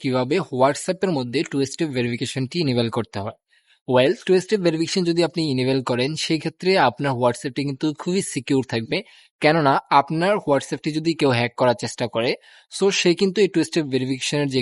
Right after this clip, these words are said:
কোডটি রয়েছে, সেই কোডটি ব্যতীত কোনোভাবে আপনার WhatsApp-টির অ্যাক্সেস পাবে না। অর্থাৎ তার কাছে যদি সিমও থাকে, অর্থাৎ এক কথায় সে যদি আপনার ফুললি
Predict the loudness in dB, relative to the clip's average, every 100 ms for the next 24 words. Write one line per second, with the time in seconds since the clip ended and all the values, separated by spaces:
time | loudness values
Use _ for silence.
0 | -2 -2 0 0 2 0 0 -4 0 2
1 | 0 -2 -4 -2 0 0 0 -2 0 0
2 | 2 2 0 2 2 2 2 -2 -2 -8
3 | -20 _ 2 2 2 -4 0 0 0 -2
4 | -6 -4 -8 -8 0 0 0 -4 -4 -2
5 | 0 2 0 0 2 2 2 -6 -6 -4
6 | -2 -4 -6 -4 0 2 2 0 -6 -2
7 | -2 -2 -2 -4 -4 -4 -6 -2 -6 -2
8 | -4 -4 -10 -20 -10 2 6 6 4 -2
9 | 0 -2 -2 -4 -4 -4 -4 -2